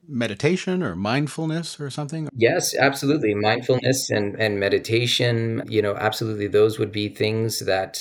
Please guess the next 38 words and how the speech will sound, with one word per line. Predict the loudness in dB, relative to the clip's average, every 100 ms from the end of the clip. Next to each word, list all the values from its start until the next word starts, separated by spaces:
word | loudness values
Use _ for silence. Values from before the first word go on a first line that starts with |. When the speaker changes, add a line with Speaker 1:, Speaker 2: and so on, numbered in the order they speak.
| -2
Speaker 2:
would | -2
come | -2 0 0
up. | -2 -6 -20 -20 -6
Breathing | 0 2 2 2
exercises, | 0 -2 -2 0 2 0 0 -2 -2 -6 -8
acceptance | -8 -2 -2 -2 -6 -4 -4
and | -6 -6
commitment | -8 -6 -8 -6
therapy, | 0 2 2 -4
for | -4 -4
example, | -2 -4 -4 -2 -2 -2 -6 -20 -12
and | -2 2
education | 2 2 2 2 2 -2
as | -2
well. | -2 0 -2
You | -2 0
know, | 2
it's | 2 2 -2
Speaker 1:
Mm-hmm. |
Speaker 2:
as | -2
simple | -2 2 2
as | 2 0
that, | 0 0 -2
is, | -6
like, | -2 -2 -2
helping | 0 0 0 -2 -4
people | 0 2 2
understand | 0 -2 -2 -4 -4 -4 -6 -10 -20 -20 _
what | 0 0 2
this | 0 2 -2
pain | -4 -2 -2
stuff | 0 -2 0
is | -2
all | 0 0
about. | 0 -2 -2 -4 -8 -12 _ _ -4
Speaker 1:
And | -4
I |
suppose | -4 -6 -2 0 0 -2 -4